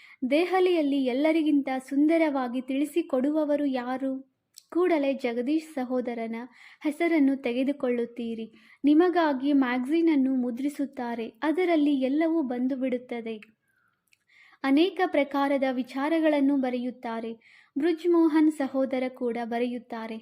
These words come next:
ಬರೆಯುವುದು ಸಹ ಚಿಕ್ಕಮ್ಮನ ಮನೆಯಂತಲ್ಲ. ಅವಶ್ಯವಾಗಿ ವಿಚಾರಸಾಗರ ಮಂಥನ ಮಾಡುತ್ತಾರೆ. ಒಳ್ಳೆಯ ಸರ್ವಿಸ್ ಮಾಡುತ್ತಾರೆ. ಈ ಮಾಸ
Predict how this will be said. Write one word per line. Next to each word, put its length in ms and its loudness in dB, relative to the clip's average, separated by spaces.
ಬರೆಯುವುದು 580 0
ಸಹ 320 -4
ಚಿಕ್ಕಮ್ಮನ 600 0
ಮನೆಯಂತಲ್ಲ. 720 -2
ಅವಶ್ಯವಾಗಿ 800 0
ವಿಚಾರಸಾಗರ 920 -2
ಮಂಥನ 480 0
ಮಾಡುತ್ತಾರೆ. 1000 -6
ಒಳ್ಳೆಯ 420 2
ಸರ್ವಿಸ್ 580 -2
ಮಾಡುತ್ತಾರೆ. 760 -2
ಈ 120 6
ಮಾಸ 380 2